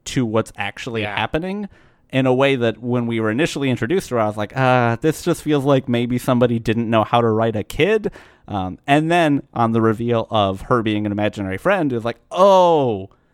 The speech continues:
Speaker 1: that makes
Speaker 2: Right.
Speaker 1: a lot more sense," because in context,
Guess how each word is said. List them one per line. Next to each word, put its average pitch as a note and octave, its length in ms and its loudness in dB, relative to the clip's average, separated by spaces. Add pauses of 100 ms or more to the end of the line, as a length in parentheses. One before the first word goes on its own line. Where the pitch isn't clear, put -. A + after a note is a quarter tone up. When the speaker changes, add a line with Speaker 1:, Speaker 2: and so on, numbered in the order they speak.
(160)
Speaker 1:
that C3 380 0
makes A#2+ 260 2
Speaker 2:
Right. A2+ 140 0
Speaker 1:
a F#2+ 40 -6
lot A2 200 -4
more A2 200 0
sense," E3 420 -4
because G#2+ 480 -4
in A2 200 -6
context, C3 600 -2